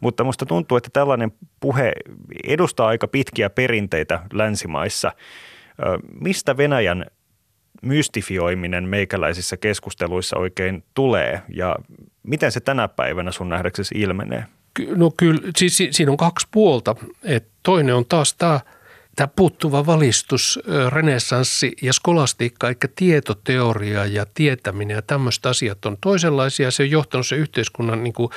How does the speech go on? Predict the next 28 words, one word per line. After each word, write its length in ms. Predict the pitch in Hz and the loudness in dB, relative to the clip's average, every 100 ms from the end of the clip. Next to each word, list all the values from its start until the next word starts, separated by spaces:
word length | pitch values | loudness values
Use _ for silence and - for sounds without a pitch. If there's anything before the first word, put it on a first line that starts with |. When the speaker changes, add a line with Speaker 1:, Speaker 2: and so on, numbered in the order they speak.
| - - | -16 -8
Speaker 2:
tämmöisen 240 | 123 127 | -4 -4
tiedollisen 540 | - 180 135 107 117 107 | 2 4 4 0 -2 -2
rakenteen 640 | 120 - 107 98 98 98 - - _ - - _ _ - | -4 -2 -6 -4 -6 -6 -12 -20 _ -20 -20 _ _ 0
toiseuteen. 680 | 147 113 - - - - - - - - | 2 2 -2 -4 -16 -20 -14 -10 -10 -6
Ja, 60 | - | -4
mut 200 | 170 143 | 0 2
et 100 | 147 | 2
sit 120 | - | 2
se 80 | - | 0
pahempi 500 | - 226 233 156 117 | 2 4 4 2 0
asia 300 | 98 - 110 | -2 0 0
on 80 | 120 | 2
se, 200 | 190 196 | 0 0
että 160 | 120 - 113 | -4 -4 -4
tätä 200 | - 170 | 0 0
yritetään 520 | 104 104 - 117 131 | 0 -4 -4 -4 -2
avata 360 | 190 202 139 104 | 0 2 0 -2
näillä 360 | 110 110 120 | -2 0 0
länsimaisilla 920 | 151 196 165 104 98 101 113 117 113 | 2 2 2 -2 -4 -6 -4 -4 0
valistuksen 720 | 156 160 123 - 110 - 113 | 2 2 2 0 -6 -8 -6
käsitteillä, 880 | 113 123 - - _ - - - - - - - - - | -4 -2 -4 -8 _ -10 -10 -12 -16 -18 -20 -20 -12 -6
johon 140 | 110 | -4
taas 140 | 120 - | -6 -2
pitäisi 260 | 139 135 | -2 2
olla 80 | 131 | 2
jokaiselle 400 | 151 - 135 139 | 2 0 0 0
Venäjällä 400 | 156 147 127 120 | 2 0 0 -2
pikkusenkin 560 | - 127 117 113 117 | -4 -8 -4 -4 -4